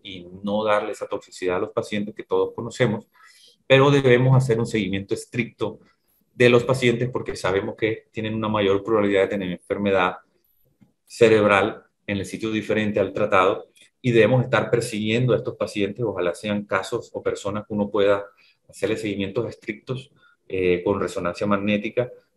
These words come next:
eh, para poder ir captando estas nuevas lesiones e irlas tratando. Esta paciente ahora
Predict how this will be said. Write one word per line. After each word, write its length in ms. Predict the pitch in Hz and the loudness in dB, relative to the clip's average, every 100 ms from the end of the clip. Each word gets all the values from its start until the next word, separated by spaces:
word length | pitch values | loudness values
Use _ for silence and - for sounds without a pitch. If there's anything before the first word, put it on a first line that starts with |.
| - | -4
eh, 200 | 104 95 | -2 -2
para 340 | - 98 87 | 0 -2 0
poder 260 | 95 90 95 | 2 2 2
ir 160 | 104 - | -2 -2
captando 600 | 127 - - 113 120 113 | -4 -2 0 2 2 0
estas 240 | - 113 | 0 -4
nuevas 240 | 113 113 120 | 0 0 0
lesiones 420 | 113 110 117 104 | -2 -2 -4 -6
e 60 | |
irlas 200 | 87 90 - | -8 -8 -6
tratando. 380 | 87 80 - | -6 -6 -12
Esta 160 | - - | -8 -6
paciente 380 | 101 104 95 104 | -4 -4 -2 2
ahora 400 | 95 95 101 | 4 4 4